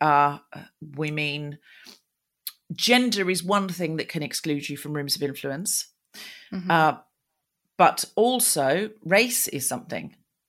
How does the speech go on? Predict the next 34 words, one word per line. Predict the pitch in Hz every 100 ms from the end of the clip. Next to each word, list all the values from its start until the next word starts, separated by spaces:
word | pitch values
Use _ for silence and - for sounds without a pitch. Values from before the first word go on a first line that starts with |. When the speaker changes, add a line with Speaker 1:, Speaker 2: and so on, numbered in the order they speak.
| _
Speaker 1:
that | 139 -
can | - 147
exclude | 123 - 143 131
you | 127
from | 127
rooms | 135 127
of | 131
influence, | 131 - 143 151 -
and | 165
disability | 165 160 175 220 214 - 131 135
is, | 143 -
and | 151
gender | 165 160 151
expression | - - 202 - 139
is, | 135 139
and | 143
sexual | - - 143
orientation | 139 139 - 156 - 143
is, | 101 120 - - - - - - -
and | 156 143 - -
gender | 156 156 143
identity | 143 143 214 214 - 123
is. | - - - - _
So | - 208 196 -
if | 208
you | 202 269
combine | 269 - 185 180 - 247 269 262 208
those, | 135 123 165
so | 185
if | 185 208
you |
say, | 208 - 196 185 185 -
well, | 170 190 185 180 _ _ -
most | 175 190 220 240 240 - - -